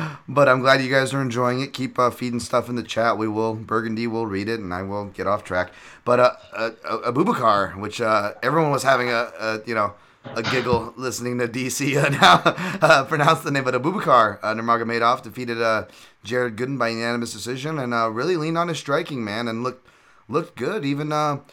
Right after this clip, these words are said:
was able to hurt Gooden, who is pretty, pretty durable, at least at this weight. He's a big welterweight, and, uh,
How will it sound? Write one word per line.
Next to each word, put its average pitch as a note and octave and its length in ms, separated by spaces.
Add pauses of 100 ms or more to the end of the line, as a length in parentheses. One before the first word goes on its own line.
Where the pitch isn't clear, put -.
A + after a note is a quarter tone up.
(180)
was A2+ 160
able D#3 200
to B2 80
hurt C#3+ 280
Gooden, A#2 280
who A#2 140
is A2+ 80
pretty, D#3 300
pretty D3 320
durable, C3 400
at G#2 100
least A#2+ 200
at G2 100
this C#3+ 200
weight. G#2 240
He's G#2 160
a - 40
big A2 220
welterweight, G2 640
and, G2 320
uh, G#2 300